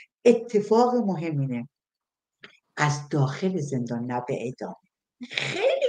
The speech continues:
مهمه، خیلی مهمه. این حرکت زندانیان قابل ستایش و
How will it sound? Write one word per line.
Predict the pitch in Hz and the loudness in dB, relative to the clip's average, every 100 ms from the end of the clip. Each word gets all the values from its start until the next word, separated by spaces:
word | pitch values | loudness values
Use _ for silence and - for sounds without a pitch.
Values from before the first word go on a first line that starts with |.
| 302 | 2
مهمه، | 143 - 127 123 - - _ _ - | 0 0 -6 -10 -12 -20 _ _ -16
خیلی | - - 262 302 339 311 285 | -8 -4 2 2 4 2 4
مهمه. | 233 185 - 147 131 - - - - _ - | 4 2 -2 -4 -4 -8 -14 -16 -18 _ -2
این | 359 392 | 0 0
حرکت | - 233 196 233 233 | 4 6 6 4 2
زندانیان | 226 190 185 170 170 165 202 | 2 4 4 4 0 0 -2
قابل | 202 170 165 151 170 190 | 0 8 10 10 8 4
ستایش | 202 - 156 156 139 180 | 0 -4 -6 0 0 2
و | 185 | 2